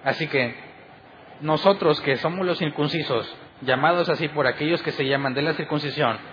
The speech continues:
la cual se hace en el cuerpo por mano humana, recuerden que en ese entonces ustedes estaban separados de Cristo, excluidos de la ciudadanía de Israel y ajenos a los pactos de la promesa,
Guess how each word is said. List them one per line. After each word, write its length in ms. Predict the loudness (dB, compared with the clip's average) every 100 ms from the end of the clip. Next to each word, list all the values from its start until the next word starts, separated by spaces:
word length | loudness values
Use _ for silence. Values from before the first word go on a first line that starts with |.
| -20 -16 -2
la 160 | 0
cual 160 | 2 2
se 80 | 0
hace 120 | 0
en 80 | 0
el 100 | 2
cuerpo 260 | 2 2
por 160 | -2 2
mano 220 | 4 4
humana, 440 | 4 2 2 0 -2 -14 -18 -10
recuerden 800 | 0 0 2 4 6 6 2 0
que 100 | 0
en 100 | 0
ese 200 | 0 -2
entonces 480 | -2 0 2 0 -2
ustedes 380 | -2 -2 -2 -4
estaban 340 | -2 0 0
separados 460 | -2 -2 2 4 4
de 100 | 0
Cristo, 320 | 0 -2 -6 -16 -20 -20 -20 -20 2
excluidos 600 | 4 4 4 4 4 2
de 80 | 2
la 120 | 0
ciudadanía 520 | 0 0 2 2 0
de 100 | 0
Israel 600 | -2 2 4 4 2 -2 -4
y 100 | 0
ajenos 440 | 0 2 0 0
a 40 | 0
los 180 | 0 0
pactos 380 | 0 2 0 0
de 60 |
la 140 | 0 2
promesa, 540 | 2 2 0 0 -2